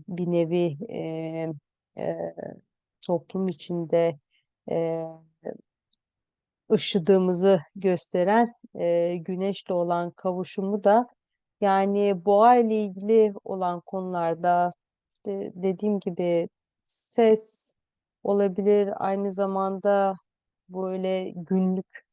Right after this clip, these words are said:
rutinlerimiz olabilir, birebir böyle sıkı sıkıya bağlı olduğumuz, e, rutinler olabilir ya da işte, ne bileyim, bahçeyle ilgili olan konularda olabilir.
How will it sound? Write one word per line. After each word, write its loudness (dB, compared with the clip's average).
rutinlerimiz -2
olabilir, -2
birebir 0
böyle -2
sıkı -16
sıkıya 0
bağlı 4
olduğumuz, -2
e, -2
rutinler 2
olabilir -2
ya -4
da 0
işte, 0
ne 2
bileyim, 0
bahçeyle 0
ilgili -4
olan -2
konularda -4
olabilir. 0